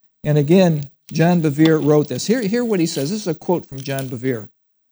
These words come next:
"One of the most deceptive and insidious kinds of bait is something every Christian has encountered," and every one of us has encountered this.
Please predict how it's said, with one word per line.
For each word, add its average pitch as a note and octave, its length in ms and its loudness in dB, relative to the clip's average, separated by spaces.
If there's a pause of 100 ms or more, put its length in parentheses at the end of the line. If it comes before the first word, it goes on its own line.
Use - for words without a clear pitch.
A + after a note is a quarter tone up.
(600)
"One G3 220 4
of G#3+ 80 4
the G3 80 2
most E3 320 0
deceptive G#3+ 640 -2
and C#3+ 100 -4
insidious G3 560 0
kinds F3 360 -4
of B2 180 -8
bait D3 280 0
is C3 140 -10
something C#3+ 440 -8
every E3+ 240 -2
Christian D#3+ 420 -8
has C3+ 180 -6
encountered," B2+ 500 -10
and C#3+ 200 -12
every G#3+ 400 -2
one D3+ 300 0
of B2 100 -4
us B2 140 -8
has B2+ 200 -6
encountered A#2 460 -12
this. - 300 -18